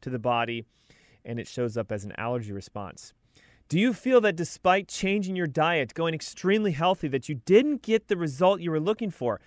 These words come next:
"I went paleo, I went keto, I was hoping to lose weight, I wanted to get my energy back, still have it." It's a sign we need to detox. Are you having skin issues,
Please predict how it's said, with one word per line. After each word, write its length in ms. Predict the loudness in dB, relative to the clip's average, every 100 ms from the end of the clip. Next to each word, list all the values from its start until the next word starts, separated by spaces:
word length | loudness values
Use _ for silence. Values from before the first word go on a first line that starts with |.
| _ _ -2
"I 120 | 2
went 280 | 4 2 2
paleo, 400 | 2 4 4 4
I 120 | 4
went 200 | 0 -4
keto, 320 | -6 -2 2
I 60 | 2
was 100 | 2
hoping 300 | -2 0 -2
to 80 | 0
lose 240 | 0 0
weight, 340 | -2 -2 -4 -16 _ _ -6
I 40 |
wanted 220 | -2 0
to 40 | -2
get 80 | -2
my 120 | -2
energy 280 | -4 -6 -4
back, 400 | -2 -2 -4 -14 _ -20 -20 _ _
still 280 | -8 -8
have 240 | -6 -10 -12
it." 200 | -16 -20 _ _ _
It's 80 | _
a 40 | -10
sign 220 | -6 -4
we 80 | -6
need 180 | -8
to 120 | -8 -10
detox. 400 | -12 -20 -20 _ _ _ _ _ _ _ -6
Are 60 | -2
you 60 |
having 160 | 0 -2
skin 320 | -4 -2 0
issues, 680 | -2 -4 -4 -4 -8 -20